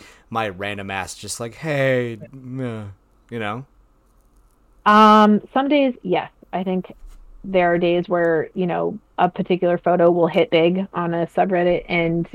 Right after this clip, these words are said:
Speaker 2: you know, I'll get thirty, forty chat requests that all come through in the
Speaker 1: Ugh.
Speaker 2: span of you know,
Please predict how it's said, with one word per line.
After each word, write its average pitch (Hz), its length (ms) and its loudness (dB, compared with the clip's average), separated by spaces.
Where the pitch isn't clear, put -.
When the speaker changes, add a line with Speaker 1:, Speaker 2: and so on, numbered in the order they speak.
Speaker 2:
you 180 140 0
know, 165 180 0
I'll 175 160 0
get 160 320 0
thirty, 170 220 4
forty 170 380 2
chat 165 300 0
requests 160 340 0
that 160 140 0
all 165 200 2
come 180 220 -6
through 175 380 0
in 185 100 0
the 175 60 0
Speaker 1:
Ugh. - 20 -10
Speaker 2:
span 165 340 -2
of 170 180 -4
you 190 140 4
know, 165 320 2